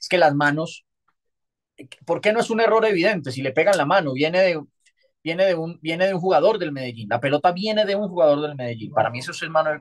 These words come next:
es, ahora, listo, digamos que no es error evidente. Entonces, ¿por qué el var sí llamó en la del Medellín Pasto?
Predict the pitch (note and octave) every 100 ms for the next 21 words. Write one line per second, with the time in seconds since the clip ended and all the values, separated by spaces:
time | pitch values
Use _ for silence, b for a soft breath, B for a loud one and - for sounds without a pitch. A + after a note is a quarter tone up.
0 | - - - - B G4+ G4+ G4+ _ _
1 | _ _ _ - - _ _ - - D#4
2 | F#3+ D#3+ - - G#3 - A2 A2+ - -
3 | D#3+ F#3+ A#3 - F#3+ F#3+ G#3+ A3 G#3 A3
4 | G#3 E3 D#3+ A#2 - - _ _ _ -
5 | - B - D#3 F#3+ G3 B3 - F3+ -
6 | F3+ F#3 F3+ F3+ - F#3 F3+ F3 D#3 D3
7 | - D3 C3 B2+ A#2+ A#2 A2 A2+ A#2 F3+
8 | - -